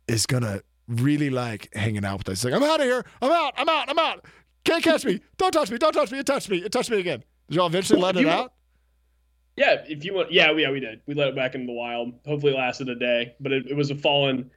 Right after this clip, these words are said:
Speaker 2: baby from a nest or something. But you wanna tire some children out? Put a squirrel out in the house and make them chase around for three hours, and they'll go straight to bed.
Speaker 1: Oh, I bet. My uncles just brought in armadillos and possums into the house, and that was kind of a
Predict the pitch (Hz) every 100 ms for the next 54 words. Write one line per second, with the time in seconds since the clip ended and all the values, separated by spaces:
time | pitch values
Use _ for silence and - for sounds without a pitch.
0 | _ 135 143 147 139 143 127 123 123 123
1 | 131 131 123 120 120 120 117 - _ -
2 | 240 220 165 160 185 175 143 143 151 185
3 | 196 202 196 _ _ - 180 190 - 190
4 | 165 156 139 143 135 135 - 135 139 147
5 | 139 151 139 139 123 120 123 113 113 107
6 | 98 127 127 127 113 117 113 113 104 -
7 | _ _ _ _ - 143 151 151 131 135
8 | 143 110 143 170 170 139 131 - 135 135
9 | 127 117 127 127 120 123 123 107 95 113
10 | 120 123 113 104 101 98 101 98 90 90
11 | 104 110 98 92 101 92 80